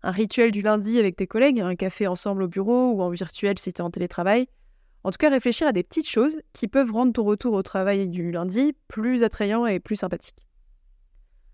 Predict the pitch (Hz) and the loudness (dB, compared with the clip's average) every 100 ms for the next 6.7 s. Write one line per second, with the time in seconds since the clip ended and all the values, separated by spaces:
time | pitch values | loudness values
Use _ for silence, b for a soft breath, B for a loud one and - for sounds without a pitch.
0 | _ - _ _ _ _ - 269 294 277 | _ -20 _ _ _ _ 0 2 4 2
1 | 302 294 254 233 - 247 262 220 208 214 | 2 2 2 -2 0 0 0 0 0 -2
2 | 208 226 202 202 247 - 247 214 202 190 | 0 -2 -2 -2 -4 -2 -2 -2 -2 -2
3 | - 208 - 180 - - 277 370 _ _ | -2 -4 -2 -6 -8 -2 0 -2 _ _
4 | _ _ _ - 220 208 220 202 220 - | _ _ _ -4 0 2 2 2 0 0
5 | - - 208 - - 190 185 165 160 160 | -12 -2 -2 -2 -2 0 0 -2 -6 -6
6 | 175 175 175 - 220 262 | -4 -4 -6 -2 2 2